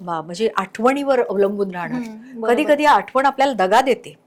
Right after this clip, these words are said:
Speaker 2: हम्म, हम्म.
Speaker 1: म्हणजे अशी मेमरी ज्याला आपण म्हणतो, ती सगळ्या गोष्टींची नाही राहू
Speaker 2: हम्म,
Speaker 1: शकत.
Speaker 2: हम्म, हम्म.
Speaker 1: आणि त्याच्यामुळे काय होतं, ताण, ताण वाढतो,
Speaker 2: हम्म,
Speaker 1: की
Speaker 2: हम्म.
Speaker 1: "अरे बापरे, ह्याची आठवण ठेवायची, त्याची आठवण ठेवायची," असं
Speaker 2: हम्म.
Speaker 1: नको.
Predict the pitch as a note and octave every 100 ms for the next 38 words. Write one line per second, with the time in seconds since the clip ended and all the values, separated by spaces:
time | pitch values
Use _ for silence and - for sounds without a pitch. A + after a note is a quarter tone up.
0 | _ C4 A#3+ A#3 G#3+ G3 G#3 A#3+ A#3+ G3
1 | B3 B3 A3 G3 G3+ A#3+ D4 C4 A3 G#3
2 | G3+ G3+ G3 F#3 G3 B3+ G3+ F#3 A#3 B3+
3 | A#3 B3+ B3+ A3 G3 G#3+ B3+ A3+ A3 A3+
4 | A3 A3 G#3+ A#3+ A#3+ D4 D#4+ D#4+ A#3+ C#4+
5 | C4 C#4 - G3 F#3+ G#3 - G#3 B3 B3
6 | E3 D#3+ C3 - _ B3 A#3 G3+ - A#3
7 | G#3 G#3+ G#3+ G#3 F#3+ F#3+ A#3+ A3 A3 A3
8 | G3 G3+ A#3 F#3 A#3 A3+ A3 G#3+ G#3 G3
9 | F#3+ G3 F#3+ B3 F#3+ -